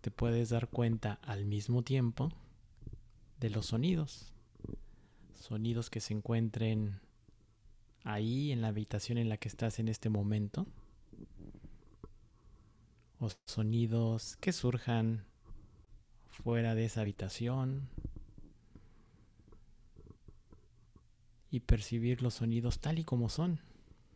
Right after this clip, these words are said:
sin necesidad de que generen pensamientos relacionados a quién produce el sonido, o sí que, sin que califiques el sonido como agradable o desagradable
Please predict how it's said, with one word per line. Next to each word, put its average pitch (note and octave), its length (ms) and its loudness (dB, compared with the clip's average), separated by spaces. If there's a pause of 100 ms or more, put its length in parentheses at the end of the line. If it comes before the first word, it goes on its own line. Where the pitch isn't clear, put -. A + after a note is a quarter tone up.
(1700)
sin A2+ 240 0
necesidad A2+ 680 2
de G#2+ 540 0 (1600)
que A#2+ 120 -4
generen A2+ 460 2
pensamientos B2 1080 0 (180)
relacionados A2+ 840 0 (400)
a A#2+ 80 -2
quién A#2+ 280 2
produce A2+ 440 4
el G#2+ 100 2
sonido, A2+ 720 0 (1120)
o A2 120 -2
sí A2 200 -4
que, A2 680 0
sin A#2 240 0
que G#2+ 120 -2
califiques A2 600 -2
el A2+ 100 -2
sonido A#2 420 0
como A2 220 -2
agradable A#2 680 0
o A2 80 2
desagradable A2 960 -2